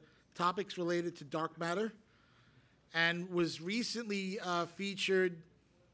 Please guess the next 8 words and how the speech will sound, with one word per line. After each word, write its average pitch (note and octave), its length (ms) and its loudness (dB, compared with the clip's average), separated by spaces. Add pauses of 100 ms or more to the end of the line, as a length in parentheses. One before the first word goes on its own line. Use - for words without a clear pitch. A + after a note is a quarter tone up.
(520)
in F3+ 240 4
the F3+ 60 2
documentary F#3 840 4
A D3 60 -6
Tear F#3+ 320 2
in F3+ 60 0
the E3+ 60 -4
Sky. C3+ 520 -2